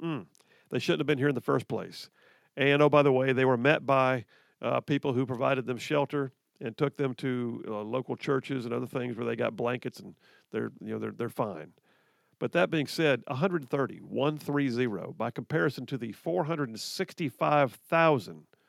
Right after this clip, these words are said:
who came in the country so far in this fiscal year, which, by the way, just started in October.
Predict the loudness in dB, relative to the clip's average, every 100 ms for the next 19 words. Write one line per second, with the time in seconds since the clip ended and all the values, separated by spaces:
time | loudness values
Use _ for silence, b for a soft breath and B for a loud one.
0 | _ _ _ _ _ _ _ _ _ -6
1 | 0 0 2 -2 0 -2 0 -6 -4 0
2 | 2 2 2 4 4 0 -8 -10 -10 -6
3 | -8 -6 -8 -6 -6 -6 -8 -8 -6 -4
4 | -4 -6 -6 -8 -6 -4 -4 -4 -10 _
5 | _ -12 -10 -10 -8 -10 -12